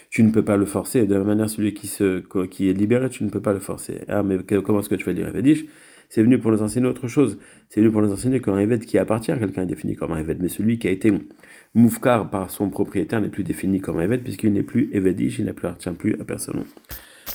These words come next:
Demande la Gemara, pourquoi est-ce que tu affirmes, tu expliques comme ça le, la, la marloquette ? Arrête tout ce qu'on a vu d'après Rabbanan,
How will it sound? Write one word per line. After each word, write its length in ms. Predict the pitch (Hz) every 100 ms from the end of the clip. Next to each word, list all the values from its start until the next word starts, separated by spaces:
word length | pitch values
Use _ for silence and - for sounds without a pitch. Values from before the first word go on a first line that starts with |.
| -
Demande 240 | 92 110
la 80 | 85
Gemara, 400 | 78 85 104 85
pourquoi 260 | - - 127
est-ce 80 | -
que 80 | 113
tu 260 | - 90 - - 87
affirmes, 260 | - 92
tu 140 | 80 90
expliques 280 | - 92 87
comme 120 | 82
ça 280 | - 85 - -
le, 260 | 90 87
la, 240 | 87 80 90
la 100 | 85
marloquette ? 580 | 85 90 - 120 - - - - - -
Arrête 220 | 95 98
tout 80 | 92
ce 60 |
qu'on 120 | - 92
a 60 |
vu 140 | 85 87
d'après 260 | 85 -
Rabbanan, 400 | 85 87 85 82